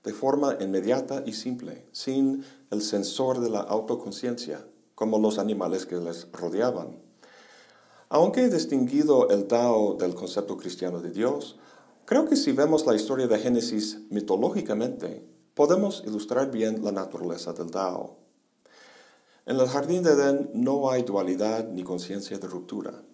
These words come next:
Es simple unidad, donde se experimenta la inmediatez del eterno ahora.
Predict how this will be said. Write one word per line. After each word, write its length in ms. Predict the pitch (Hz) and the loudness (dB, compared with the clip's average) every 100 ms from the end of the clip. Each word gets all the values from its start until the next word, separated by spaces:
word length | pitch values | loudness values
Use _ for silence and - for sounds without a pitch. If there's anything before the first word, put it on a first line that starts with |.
| _ | _
Es 280 | 101 101 - | 0 2 -2
simple 520 | - - 135 143 139 - | -6 -4 -4 -4 -6 -6
unidad, 540 | 104 101 90 85 78 - - _ _ | -4 -2 -2 -4 -6 -14 -20 _ _
donde 180 | 95 92 | -2 0
se 120 | 92 | -2
experimenta 800 | 87 92 92 117 123 123 120 - | -2 0 2 0 0 -2 -2 -4
la 180 | 101 - | -8 -8
inmediatez 720 | 90 90 85 85 - 110 110 | -6 -6 -4 -6 -4 -6 -4
del 140 | - 87 | -6 -6
eterno 460 | 82 87 87 95 | -6 -6 -6 -6
ahora. 320 | 98 110 87 | -2 -2 -2